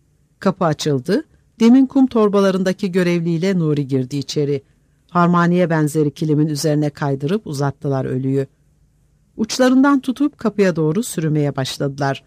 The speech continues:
Tam çıkarlarken bırakıp döndü Nuri, koşarak geldi. Halil'in masa üstünde duran öteberisini yandaki açık zarfa tıkıştırıp aldı. Koşturarak gidip ölünün göğsüne bıraktı. Kilimin ucuna eğilmişti ki,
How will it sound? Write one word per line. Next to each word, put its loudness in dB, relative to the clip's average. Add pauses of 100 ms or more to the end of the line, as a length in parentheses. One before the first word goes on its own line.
(400)
Tam 2
çıkarlarken -2
bırakıp -2
döndü 0
Nuri, 0
koşarak -6
geldi. -4 (260)
Halil'in 2
masa 0
üstünde -2
duran -2
öteberisini -2 (320)
yandaki 0
açık -6
zarfa -4
tıkıştırıp -6
aldı. -6 (880)
Koşturarak 0
gidip -2
ölünün 2
göğsüne -2
bıraktı. -6 (380)
Kilimin 2
ucuna 0
eğilmişti -4
ki, -6